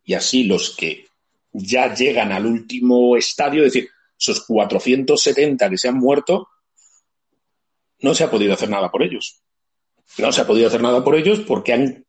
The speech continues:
tenido respiradores, han tenido todos los medios, pero no lo han superado. No lo han superado, pero bueno, muy bajo, porque están haciendo bien las cosas, están haciendo bien las cosas, tienen un plan, tienen un criterio,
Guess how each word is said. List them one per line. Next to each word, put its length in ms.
tenido 360
respiradores, 840
han 280
tenido 460
todos 260
los 160
medios, 400
pero 260
no 280
lo 120
han 120
superado. 580
No 100
lo 80
han 60
superado, 520
pero 140
bueno, 360
muy 200
bajo, 520
porque 220
están 180
haciendo 280
bien 140
las 120
cosas, 460
están 200
haciendo 240
bien 100
las 120
cosas, 340
tienen 240
un 140
plan, 360
tienen 260
un 120
criterio, 560